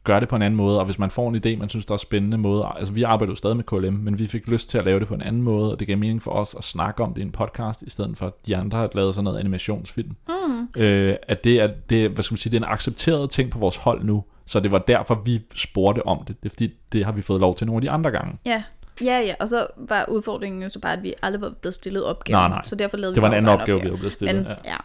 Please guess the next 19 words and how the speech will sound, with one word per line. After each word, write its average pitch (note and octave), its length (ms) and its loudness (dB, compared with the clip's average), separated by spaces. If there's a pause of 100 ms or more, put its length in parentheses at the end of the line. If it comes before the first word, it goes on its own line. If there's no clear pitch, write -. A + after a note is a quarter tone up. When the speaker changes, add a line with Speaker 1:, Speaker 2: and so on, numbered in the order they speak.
(140)
Speaker 2:
Nej, A3+ 200 0
men B3 280 0
jeg B3+ 80 10
havde B3 80 4
bare C4 120 2
lige C4+ 160 2
lyst C4 120 2
til C4 60 -4
at A#3+ 60 -4
nævne G#3+ 220 -2
det, A#3+ 80 -2
fordi A#3+ 100 -4
jeg G#3+ 120 -4
synes, B3 180 -8
at A#3+ 120 -4
det A3+ 80 -4
var G#3 80 -6
ret... G3+ 340 -4
Øh, F#3+ 400 -6